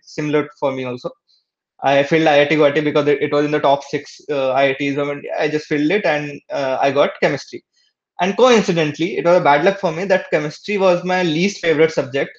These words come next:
out of the three, math, physics, and chemistry. And I was, like, very, I'm, I'm still very bad in chemistry. I was always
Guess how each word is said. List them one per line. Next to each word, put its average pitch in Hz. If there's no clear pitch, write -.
out 143
of 151
the 156
three, 139
math, 147
physics, 131
and 220
chemistry. 143
And 156
I 170
was, 208
like, 214
very, 175
I'm, 185
I'm 180
still 220
very 160
bad 160
in 156
chemistry. 143
I 135
was 151
always 139